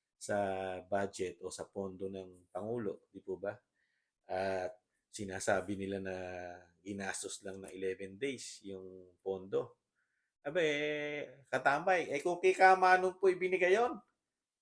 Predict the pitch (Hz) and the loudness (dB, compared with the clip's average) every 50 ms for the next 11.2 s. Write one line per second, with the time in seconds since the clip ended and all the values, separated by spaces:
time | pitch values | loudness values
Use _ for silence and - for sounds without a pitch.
0 | _ _ 226 220 233 240 277 240 226 208 208 208 208 202 - 196 - 214 220 196 | _ _ -4 -2 2 6 8 8 10 10 8 8 6 4 4 6 8 8 8 10
1 | 214 214 208 208 220 226 214 - 208 220 226 220 196 202 196 190 196 196 196 190 | 12 12 12 12 12 12 10 8 6 6 6 8 10 10 10 12 12 10 10 10
2 | - 185 - 196 190 202 226 233 220 208 202 190 190 190 - 175 175 175 180 214 | 8 4 2 2 0 0 0 0 2 2 2 4 4 4 6 6 6 6 8 8
3 | 214 214 208 202 185 160 - _ _ _ _ _ 147 160 170 170 170 170 165 156 | 8 10 8 8 4 0 -6 _ _ _ _ _ -4 -4 -4 -4 -4 -6 -6 -6
4 | - 160 165 165 160 - 165 165 160 156 160 165 175 170 151 113 123 131 143 139 | -2 0 2 2 4 6 8 8 8 8 6 4 2 2 2 2 2 2 2 2
5 | 135 147 147 147 147 - 147 139 139 135 - 143 135 131 131 131 131 151 190 190 | 4 2 2 2 2 2 2 2 2 0 -4 -6 -4 -2 -2 -2 0 0 0 0
6 | 180 170 151 135 127 _ _ _ _ _ _ _ _ - 117 120 147 143 143 160 | -2 -4 -8 -14 _ _ _ _ _ _ _ _ _ -8 -6 -2 0 2 4 6
7 | 185 - - - - _ _ _ _ _ _ _ _ _ _ - 165 147 151 196 | 4 4 4 0 -8 _ _ _ _ _ _ _ _ _ _ -2 2 8 10 10
8 | 214 220 214 226 214 208 202 196 196 196 196 190 196 202 196 196 190 190 185 180 | 10 10 8 4 6 6 8 8 10 8 8 8 6 4 4 4 4 2 0 -2
9 | 175 170 165 160 156 - - 147 143 151 147 - 160 151 151 151 151 147 135 127 | -4 -4 -6 -6 -4 0 2 4 4 4 4 4 4 4 4 2 2 2 2 0
10 | - - _ _ _ _ _ _ - - 123 123 120 127 120 107 107 104 101 - | -2 -4 _ _ _ _ _ _ 4 8 8 8 8 6 2 2 2 2 2 2
11 | - 139 123 - | 4 4 4 4